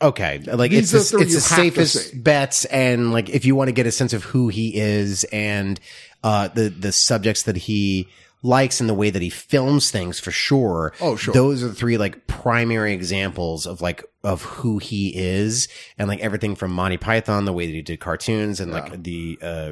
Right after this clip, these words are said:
Speaker 1: surrealism that he liked to do, everything from Italian Bandits to everything else, Barry
Speaker 2: Yeah.
Speaker 1: Munchausen, and you're like, "Oh, okay."
Speaker 2: Although a lot of those films early on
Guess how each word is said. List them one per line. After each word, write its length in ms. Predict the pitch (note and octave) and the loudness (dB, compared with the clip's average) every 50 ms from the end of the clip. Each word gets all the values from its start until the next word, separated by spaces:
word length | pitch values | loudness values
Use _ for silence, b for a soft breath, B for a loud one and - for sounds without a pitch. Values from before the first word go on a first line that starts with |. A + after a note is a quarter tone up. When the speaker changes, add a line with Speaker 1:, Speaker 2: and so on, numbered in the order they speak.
| - | -10
Speaker 1:
surrealism 720 | - - - G2 F#2 G#2 A2 A2 A2+ A2+ G#2 G#2+ G#2 G2+ G2+ | -8 -6 -4 -2 -2 0 2 2 2 0 0 -2 -2 -2 -2
that 100 | G2+ F#2+ | 0 0
he 140 | G2 F#2+ G2 | 0 0 0
liked 240 | F2+ F2+ F#2 F#2 - | 0 0 -2 -2 -4
to 80 | G2 | -4
do, 320 | F2 F#2+ F#2 F#2 F2+ F2+ F2 B B B B B B - | -2 0 0 0 0 -2 -4 B B B B B B -14
everything 300 | E2+ D#2+ F2+ - E2 D2+ | -12 -10 -10 -10 -10 -10
from 140 | D2 C2+ | -10 -12
Italian 360 | C2+ - - E2 F2 F#2+ F#2+ E2+ | -14 -10 -6 -4 -2 -2 -2 0
Bandits 440 | F2 E2+ E2+ E2 E2+ E2+ D#2+ - | -2 -2 -2 -2 -4 -4 -6 -6
to 80 | - D#2+ | -6 -6
everything 260 | D#2 D#2 D#2 D#2 D#2 | -6 -4 -6 -6 -6
else, 180 | D#2 D#2+ D#2+ - | -6 -8 -8 -8
Barry 140 | - - C#4+ | -4 -2 0
Speaker 2:
Yeah. 120 | A#3 C3+ | 0 0
Speaker 1:
Munchausen, 480 | F#2 F#2 - F#2 E2+ D#2+ D#2+ D2+ E2 D#2+ | 0 -2 -4 -4 -4 -4 -4 -4 -6 -6
and 100 | E2 E2 | -6 -6
you're 80 | D#2+ D#2+ | -6 -6
like, 200 | D#2+ E2 - - | -6 -8 -8 -4
"Oh, 360 | - F#3 F#3+ F#3 F#3 F3+ F3 E3 | 0 2 2 4 4 2 0 -2
okay." 380 | A#2 A#2 - - - F2+ - - | -2 -2 0 2 2 2 2 0
Speaker 2:
Although 60 | A#2+ A#2+ | -2 -2
a 100 | A#2 B2 | -4 -4
lot 120 | C#3 D#3+ | -4 -4
of 40 | D3+ | -4
those 200 | D#3+ D#3 C#3+ - | -4 -4 -4 -4
films 420 | - D#3 D#3 D#3 D#3 D3+ C3+ - - - | -4 -6 -6 -4 -4 -6 -8 -10 -14 -10
early 320 | - C3+ C3+ C3+ C3+ C3+ | -6 -6 -4 -4 -4 -4
on 460 | C3+ C3+ C3+ C3 B2+ B2 B2 B2 - | -4 -4 -4 -4 -4 -6 -6 -8 -8